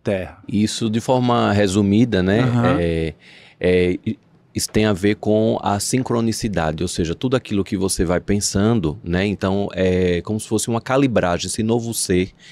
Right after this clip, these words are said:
Speaker 2: esse Homo Universalis, ele está muito mais atento a tudo aquilo que pensa e automaticamente joga pro universo materializando.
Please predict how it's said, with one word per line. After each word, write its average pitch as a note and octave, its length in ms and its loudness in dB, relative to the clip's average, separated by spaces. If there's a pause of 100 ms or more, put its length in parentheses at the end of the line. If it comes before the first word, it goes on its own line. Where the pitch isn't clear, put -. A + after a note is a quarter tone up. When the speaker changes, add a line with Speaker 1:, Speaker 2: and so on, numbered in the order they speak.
(140)
Speaker 2:
esse - 140 -4
Homo G2+ 200 2
Universalis, F#2+ 760 0
ele F#2+ 100 0
está G2+ 220 -2
muito G#2 240 -4
mais A2 180 0
atento G#2 680 -4 (420)
a F#2+ 180 0
tudo A2+ 240 -2
aquilo A2+ 380 -2
que - 160 -6
pensa C#3 840 0
e A#2+ 360 2
automaticamente A#2 880 -2
joga A2+ 340 2
pro - 140 -4
universo A#2 420 -2
materializando. A#2 920 0